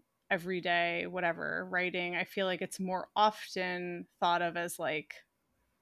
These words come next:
oh, these, like, um, you know,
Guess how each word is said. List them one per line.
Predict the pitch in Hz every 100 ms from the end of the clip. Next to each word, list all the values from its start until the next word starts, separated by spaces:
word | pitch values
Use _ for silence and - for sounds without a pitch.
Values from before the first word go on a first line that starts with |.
| _ _ _ -
oh, | 247 233 214
these, | 180 185 165 -
like, | 170 156 -
um, | - 175 117 127 117 156 _ _ _ _ _ _ _ _ _
you | 226
know, | 185 175 175